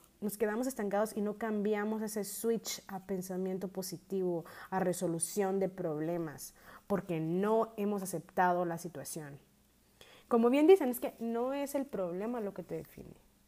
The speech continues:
es lo que haces ante el problema. Y nos vamos con la número cinco, eh, que es la motivación intrínseca. La motivación intrínseca es también súper importante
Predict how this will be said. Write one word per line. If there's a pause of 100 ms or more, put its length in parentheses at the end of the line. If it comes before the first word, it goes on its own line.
(200)
es
lo
que (160)
haces (960)
ante
el
problema.
Y
nos
vamos
con
la
número
cinco, (240)
eh,
que
es
la
motivación
intrínseca. (1900)
La
motivación
intrínseca (360)
es
también
súper
importante